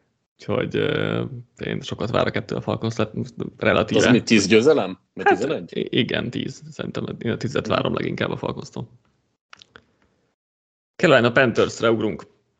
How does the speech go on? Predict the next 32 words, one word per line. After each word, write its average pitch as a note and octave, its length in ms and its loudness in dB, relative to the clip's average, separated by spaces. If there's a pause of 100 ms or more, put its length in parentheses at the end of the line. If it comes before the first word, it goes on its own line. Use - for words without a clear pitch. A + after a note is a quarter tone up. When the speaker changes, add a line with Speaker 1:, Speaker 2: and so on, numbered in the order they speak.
(380)
Speaker 1:
Távozott C3+ 380 2
a A#2 40 -8
főedző A#2 380 0
Matt A2 180 -2
Rhule, D3 360 2 (120)
a A2+ 220 -2
védőkoordinátor A2+ 840 -2
Phil A2+ 200 0
Snow, C#3 640 2
az G#2 260 -2
elkapó A#2 380 -2
D - 80 -2 (180)
J A2+ 100 2
Moore, A2+ 440 0 (400)
a - 200 -4
védőfalból G2 720 2
Matt F#2+ 320 -2
Ioannidis, G2 640 0
illetve - 240 -2
a - 40 0
futó - 500 -2
Deontay - 480 -2
Foreman. B2+ 560 4 (360)
Érkezett A#2+ 460 2
a A2 40 -4
főedző F#2+ 420 2
Frank D3+ 280 0
Reich, A#2 380 0
a E2 260 -8
védőkoordinátor F#2+ 920 -6
Ejiro A#2 480 2
Evero, G#2 440 0